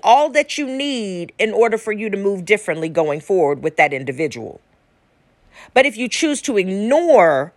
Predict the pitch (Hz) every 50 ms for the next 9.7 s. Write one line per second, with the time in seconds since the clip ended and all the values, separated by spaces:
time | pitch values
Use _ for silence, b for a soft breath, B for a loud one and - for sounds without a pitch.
0 | _ - 151 165 180 220 262 262 254 254 226 226 220 220 185 175 190 180 - -
1 | 180 170 - - - 285 285 294 269 185 151 143 139 - - _ - 208 214 214
2 | 214 - 226 220 - - 277 254 240 - - 262 214 190 196 202 - 185 160 -
3 | - - - - 320 381 381 381 - - - 190 160 - - - 196 196 196 185
4 | 233 233 226 226 208 202 196 185 170 - 170 165 - - 143 143 - - - -
5 | 320 294 240 147 110 - 120 _ _ _ _ _ _ _ B B B B B B
6 | B B B - 185 262 262 247 214 226 240 277 330 320 - - 233 226 254 254
7 | 240 226 - _ _ - 214 220 220 - - - 302 254 240 - - 214 - -
8 | 220 190 185 180 175 175 - - 170 160 160 - - - 240 220 165 135 - -
9 | 170 165 139 143 - - 269 262 233 160 113 95 -